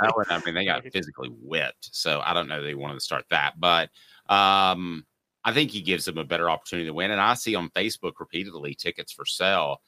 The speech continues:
Speaker 1: And Caleb, I do not see, I do not have the feel that there's gonna be a mass amount of Vol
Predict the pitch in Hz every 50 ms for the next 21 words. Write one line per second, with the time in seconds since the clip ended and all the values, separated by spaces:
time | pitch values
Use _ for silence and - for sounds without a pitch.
0 | _ _ _ _ _ _ - 85 85 80 78 76 76 73 - - 85 87 85 82
1 | 76 78 80 69 - - 92 87 85 87 92 98 101 - - - - - - 90
2 | 85 82 78 78 78 78 78 73 - _ _ _ _ _ _ _ _ _ _ _
3 | _ _ _ - 76 - 87 80 73 98 90 92 95 - - - 95 92 78 78
4 | 73 - - - _ _ 92 95 101 98 92 85 80 76 78 76 - - 73 -
5 | - 80 76 71 - 90 82 78 73 78 76 69 65 67 67 69 71 71 76 78
6 | 85 101 107 98 92 92 82 - - - 85 80 80 80 78 80 73 67 - -
7 | 78 78 82 85 82 -